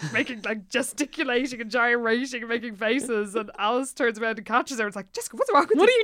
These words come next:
Speaker 2: are you doing?
Speaker 1: <laughs>
Speaker 2: And Jessica's like, "Oh, nothing. I'm just, you know, slouching here by the fridge. It's all
Speaker 1: Yeah.
Speaker 2: fine. It's totally cool."
Speaker 1: <laughs> Alice is ge-, is quite funny in this book.
Speaker 2: She is.
Speaker 1: Um, slightly odd when she's having her reveries
Speaker 2: Yeah.
Speaker 1: about names, but, um,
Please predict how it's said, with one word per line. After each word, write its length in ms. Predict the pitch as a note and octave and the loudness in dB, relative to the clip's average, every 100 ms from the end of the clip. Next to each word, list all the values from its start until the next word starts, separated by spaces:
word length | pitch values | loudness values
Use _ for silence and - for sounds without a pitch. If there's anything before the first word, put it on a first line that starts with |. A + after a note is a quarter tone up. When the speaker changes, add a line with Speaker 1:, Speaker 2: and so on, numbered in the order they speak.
| F#4+ | 6
Speaker 2:
are 60 | G#4 | 8
you 260 | G4 D#4+ | 8 4
doing? 440 | F4+ F4 D4+ - C#4 | 0 -2 -2 -2 0
Speaker 1:
<laughs> 40 | |
Speaker 2:
And 80 | C#4+ | 0
Jessica's 300 | B3+ A3+ G3+ | 0 -2 -2
like, 140 | G#3 - - | -2 -4 2
"Oh, 120 | C5 - - | 2 2 0
nothing. 260 | G4 F4+ G4 | 2 2 2
I'm 100 | D4+ | 0
just, 220 | D4 D4 | 0 -2
you 60 | G4+ | -2
know, 120 | E4+ | -2
slouching 320 | - C#4+ D4 | -2 -4 0
here 100 | D4 | -2
by 140 | C#4 C#4 | 0 -2
the 80 | B3+ | 0
fridge. 200 | G#4 G3+ | -2 0
It's 80 | |
all 60 | - | 2
Speaker 1:
Yeah. 80 | F4 | 2
Speaker 2:
fine. 120 | F4 - | 2 -4
It's 180 | - - | -16 -6
totally 320 | F4+ A#4 G#4+ F4 | -2 -2 -2 -4
cool." 100 | B3+ | 4
Speaker 1:
<laughs> 40 | |
Alice 340 | C#4+ F4+ C#5+ A4 | 8 8 8 6
is 140 | D#4 | 2
ge-, 80 | A3 A#3 | 4 2
is 160 | A3+ A3 | 2 -2
quite 200 | A3+ F#3+ | -2 -2
funny 220 | F#3+ G#3 | -4 -6
in 80 | F3+ | -6
this 160 | E3+ - | -8 -12
book. 160 | E3+ | -12
Speaker 2:
She 160 | - E3 D#3 | -10 -12 -12
is. 200 | - - - G#3 | -14 -18 -10 -4
Speaker 1:
Um, 520 | F#3+ F#3+ F#3 F#3 F#3 _ - F3+ | -2 -2 -2 -4 -10 _ -20 -20
slightly 340 | - F#4 C#4 A3 | -6 -2 0 0
odd 280 | G3 F3+ - | 0 -4 -10
when 100 | E3 | -14
she's 200 | E3+ F3 | -10 -8
having 180 | F3 | -8
her 100 | E3+ | -10
reveries 800 | E3 F3+ G3+ G3 G#3 G#3 F#3+ F3 | -8 -4 -4 -2 -2 -2 -4 -4
Speaker 2:
Yeah. 80 | D#3+ | -2
Speaker 1:
about 320 | F#3 F#3 - F3+ | -2 -2 -4 -6
names, 460 | G3+ F3+ F3 F3+ | -6 -6 -10 -12
but, 180 | - F3+ - - - - - _ | -10 -10 -12 -20 -20 -20 -20 _
um, 340 | A#3 A3+ A3 | 0 0 -2